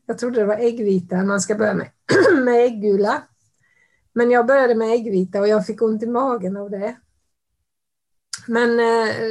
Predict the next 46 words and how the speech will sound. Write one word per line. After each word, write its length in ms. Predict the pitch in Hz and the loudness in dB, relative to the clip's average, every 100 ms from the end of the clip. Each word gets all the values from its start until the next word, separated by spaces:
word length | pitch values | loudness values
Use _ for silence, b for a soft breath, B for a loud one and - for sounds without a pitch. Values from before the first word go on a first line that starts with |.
| 214 226 240 226 233 | -8 -10 -18 -20 -12
det 220 | - 233 196 - - | -4 -2 -2 -10 -18
tänkte 280 | - 254 247 | -8 -6 0
jag, 100 | 220 | 0
det 120 | 214 | 0
kan 200 | 226 247 | -2 -6
man 120 | 262 254 | -6 -8
ju 80 | |
få 180 | 254 220 | -4 -2
ändå, 360 | 208 226 190 175 | 0 -2 -2 -4
så 160 | - | -6
att, 220 | 190 185 - | -8 -8 -6
eh, 180 | 190 202 | -4 -2
jag 160 | 214 | -2
vill 140 | 220 262 - - - | -4 -10 -16 -8 -4
gärna 320 | 302 - 185 | -4 -4 -10
<laughs> 40 | |
kunna 360 | - 269 208 131 - | -6 -6 -6 -8 -8
äta 400 | - - - - | -8 -10 -14 -12
ägg. 340 | - - 247 - - - B B B | -12 -12 -14 -14 -18 -20 B B B
Så 160 | - 254 | -6 -4
sen 280 | - 247 247 | -2 -2 -2
körde 320 | - 262 262 | -2 -2 -2
jag 140 | 262 - | -6 -2
på 160 | 247 | -2
med 220 | 226 208 | -2 -2
äggula 580 | 220 220 202 202 196 196 | -4 -2 -2 -2 -2 -2
också. 400 | 214 - - 185 180 B B | -4 -6 -6 -6 -8 B B
Sen 200 | - 240 | -4 -2
kommer 180 | 208 220 | 0 0
jag 80 | 233 | 0
inte 100 | 220 | -2
ihåg 360 | 214 233 190 190 | -2 0 0 -2
i 40 | |
vilken 300 | 208 208 214 | -4 -4 -2
ordning 260 | 220 208 196 | 0 0 -2
jag 100 | 196 | 0
gjorde 320 | 226 208 190 | 0 0 -4
det, 120 | 196 | -6
men 220 | 202 202 | -6 -4
väldigt 440 | 220 247 202 185 - | -4 -4 -4 -6 -4
snabbt 440 | 285 175 - - | -4 -4 -8 -6
i 40 | |
alla 180 | 180 208 | -2 -2
fall, 200 | 208 202 | -2 -4
kanske 280 | 190 196 214 | -4 -6 -2
bara 220 | 208 202 | 0 -2